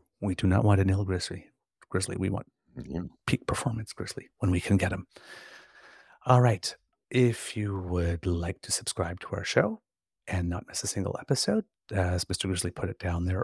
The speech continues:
Speaker 1: earlier, the pod page, sponsored by the Ray Girl. Thank you very much, by the way.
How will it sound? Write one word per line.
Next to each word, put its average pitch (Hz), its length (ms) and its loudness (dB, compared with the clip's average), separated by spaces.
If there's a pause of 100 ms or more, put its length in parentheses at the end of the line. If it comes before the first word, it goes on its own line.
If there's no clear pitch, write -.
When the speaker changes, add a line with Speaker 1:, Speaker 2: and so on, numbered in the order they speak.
Speaker 1:
earlier, 123 520 0
the 101 120 -4
pod - 240 -2
page, - 340 0 (220)
sponsored 95 460 -6
by 95 100 0
the 95 120 -4
Ray 101 120 0
Girl. 139 240 4 (540)
Thank 92 240 0
you 92 60 -2
very 98 200 -2
much, 95 300 -4
by 90 100 0
the - 100 -10
way. 165 200 4